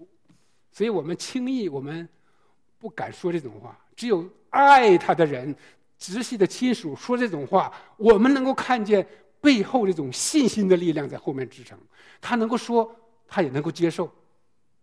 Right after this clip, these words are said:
这是信心的榜样。得病是神的恩典啊，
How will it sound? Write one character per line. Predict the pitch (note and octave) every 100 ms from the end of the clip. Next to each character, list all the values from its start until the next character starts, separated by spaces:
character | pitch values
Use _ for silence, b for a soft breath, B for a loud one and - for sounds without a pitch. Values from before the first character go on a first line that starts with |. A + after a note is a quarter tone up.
| _ _ _
这 | B3+
是 | G#3
信 | - A3
心 | F3+ E3+
的 |
榜 | D#3+ - G2+
样。 | - _ _ _ _ _ _ _ _ _ _ _ _ _ _
得 | F#3+ F#3
病 | C4+ G#3
是 | -
神 | - D3
的 | D#3
恩 | - D3+
典 | D3+ C#3
啊， | -